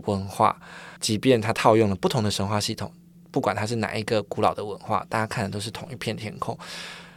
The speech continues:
不同的文化就像是不同的语言，所以哈利波特可以有中文版、英文版、法文版、西班牙文版、俄文版，各式各样的语言。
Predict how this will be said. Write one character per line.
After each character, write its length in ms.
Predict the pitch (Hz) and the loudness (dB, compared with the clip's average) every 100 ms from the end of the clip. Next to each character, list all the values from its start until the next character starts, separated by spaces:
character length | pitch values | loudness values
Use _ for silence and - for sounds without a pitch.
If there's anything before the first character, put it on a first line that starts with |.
| - - - | -20 -20 0
不 120 | 190 | 4
同 140 | 175 | 6
的 80 | 113 | 6
文 100 | 104 | 4
化 140 | 110 127 | 4 2
就 100 | 127 | 2
像 140 | 131 | 0
是 60 | 120 | 0
不 140 | - 185 | 0 0
同 180 | 107 | 0
的 120 | 95 98 | -2 -4
语 240 | 123 117 | -6 -10
言， 360 | 117 - - - - - - - | -10 -10 -10 -14 -18 -20 -20 -18
所 160 | - - | -8 -2
以 60 | 131 | 2
哈 180 | 120 | 6
利 80 | 143 | 6
波 180 | 135 120 | 6 2
特 120 | 131 | 0
可 140 | - 110 | 0 -2
以 20 | |
有 100 | 92 | -2
中 220 | - 107 | 0 0
文 200 | 98 90 | 0 -4
版、 200 | 82 87 - | -4 -6 -6
英 180 | - 110 | -6 -4
文 220 | 104 95 | -2 -2
版、 200 | 95 101 - - | -2 -4 -6 -6
法 220 | - 117 | 2 2
文 160 | 107 139 | 2 -4
版、 160 | 90 - | -6 -4
西 160 | - | -4
班 160 | 117 104 | 0 0
牙 120 | 95 | 0
文 140 | 104 110 | -4 -4
版、 160 | 90 - | -4 -2
俄 100 | 143 | -2
文 240 | 117 - 67 | 0 -2 -6
版， 180 | - - - | -8 -8 -6
各 140 | - | -2
式 160 | 135 123 | 0 0
各 100 | 123 | 2
样 120 | 110 | 2
的 100 | 104 - | 0 -8
语 140 | 113 | -12
言。 240 | 87 60 | -12 -12